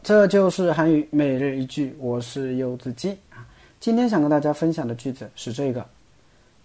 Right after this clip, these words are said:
미안하다고 말하기가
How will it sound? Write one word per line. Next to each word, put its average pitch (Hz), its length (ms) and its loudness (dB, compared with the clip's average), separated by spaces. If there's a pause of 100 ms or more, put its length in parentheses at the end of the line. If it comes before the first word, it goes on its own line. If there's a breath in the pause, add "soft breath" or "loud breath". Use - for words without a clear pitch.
미안하다고 165 1500 2
말하기가 127 840 -2